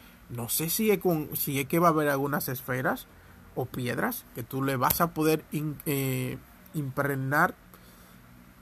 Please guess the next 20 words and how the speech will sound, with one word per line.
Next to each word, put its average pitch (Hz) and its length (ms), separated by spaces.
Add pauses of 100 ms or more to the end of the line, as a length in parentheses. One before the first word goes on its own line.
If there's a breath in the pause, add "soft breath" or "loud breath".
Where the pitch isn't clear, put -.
(260)
o, 123 80
o 117 260 (160)
ponerle 160 540 (720)
a, 120 60
a 120 260
las 117 220
armas, 165 440
y 156 100
las 123 160
armas 165 200
pueden 151 240
adquirir 131 320
un 127 100
elemento. 156 460
Esto - 240
sería 170 320
buenísimo. 151 540
Esto, - 220 (500 loud breath)
de 170 120
verdad, 165 360